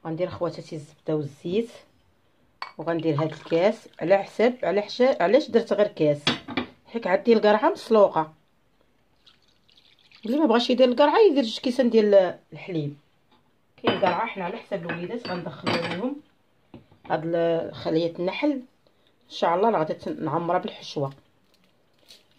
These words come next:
غتشوفوا الحشوه حتى هي ان شاء الله. ن-، نوجدوا العجينه هي الاولى ونديروها ترتاح، وجوج قطع ديال الفرماج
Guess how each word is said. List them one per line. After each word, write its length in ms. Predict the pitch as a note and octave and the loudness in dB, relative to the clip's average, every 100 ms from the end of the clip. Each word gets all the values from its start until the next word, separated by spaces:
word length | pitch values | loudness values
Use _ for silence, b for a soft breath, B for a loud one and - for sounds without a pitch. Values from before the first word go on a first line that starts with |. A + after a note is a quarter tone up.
| C3+ | -12
غتشوفوا 380 | D3+ - - F#3 | -10 -10 -14 -14
الحشوه 340 | - - E3+ | -14 -12 -10
حتى 140 | E3+ E3 | -6 -2
هي 120 | D3+ | -2
ان 40 | |
شاء 220 | D#3 - D3 | -4 -10 -10
الله. 240 | D3 C#3 C#3+ _ _ _ _ _ _ _ _ _ _ _ _ _ _ _ | -8 -10 -12 _ _ _ _ _ _ _ _ _ _ _ _ _ _ _
ن-، 200 | E3 D#3+ D3 - - | -6 -4 -6 -12 -14
نوجدوا 440 | E3 D#3 D3+ F3+ | -10 -8 -4 -2
العجينه 360 | E3 C3 E3+ E3 | -2 -2 -2 -2
هي 180 | D#3+ | 0
الاولى 360 | D#3 D3+ D3 E3+ | 0 -2 -2 -2
ونديروها 380 | B3+ G3 D#3 D#3 | -2 -2 -4 -4
ترتاح، 540 | - D3+ - B3+ - _ _ _ | -8 -4 0 0 -4 _ _ _
وجوج 220 | F3 D#3 | -14 -12
قطع 340 | F#3+ F#3 G#3 G#3+ | -8 -4 -2 0
ديال 180 | G3 G#3 | 2 2
الفرماج 680 | - G#3 C#3+ C#3 C#3+ - | 2 0 0 -4 -8 -18